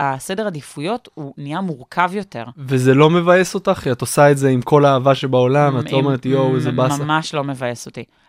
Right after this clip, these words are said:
Speaker 1: ברוב הזמן, שוב, ברור שיש רגעים שאני אומרת, כאילו, "פאק, איך הייתי רוצה לעשות את זה עכשיו?" ואני לא יכולה. כי הבן זוג שלי בחו"ל, ואני לא אשאיר אותו עכשיו עם, אה,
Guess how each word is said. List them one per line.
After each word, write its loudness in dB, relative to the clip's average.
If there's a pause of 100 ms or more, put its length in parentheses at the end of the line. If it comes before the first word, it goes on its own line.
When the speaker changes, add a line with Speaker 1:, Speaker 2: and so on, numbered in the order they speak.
(160)
Speaker 1:
ברוב 4
הזמן, -4
שוב, -2
ברור -4
שיש -4
רגעים -6
שאני -10
אומרת, -6
כאילו, -12
"פאק, -6
איך -12
הייתי -10
רוצה -8
לעשות -8
את -10
זה -8
עכשיו?" -8 (400)
ואני -2
לא 2
יכולה. -2 (360)
כי -6
הבן -6
זוג -8
שלי -10
בחו"ל, -4
ואני -6
לא -2
אשאיר -8
אותו -8
עכשיו -10
עם, -10
אה, -6